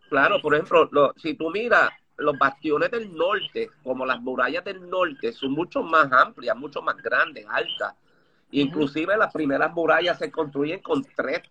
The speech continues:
Speaker 1: pies, prácticamente un metro de espesor. Luego, ahora tenemos me-, espesores de dieciocho pies.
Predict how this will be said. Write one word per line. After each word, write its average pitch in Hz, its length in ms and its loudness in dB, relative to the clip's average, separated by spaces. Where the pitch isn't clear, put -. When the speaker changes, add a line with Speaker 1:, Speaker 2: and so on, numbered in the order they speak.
Speaker 1:
pies, 135 320 -4
prácticamente 156 800 0
un 185 220 -6
metro 147 460 0
de 120 80 4
espesor. 120 520 0
Luego, 123 540 4
ahora 127 220 -2
tenemos 165 320 -6
me-, 143 220 -2
espesores 147 640 -4
de 147 200 2
dieciocho 135 1000 -2
pies. - 640 -4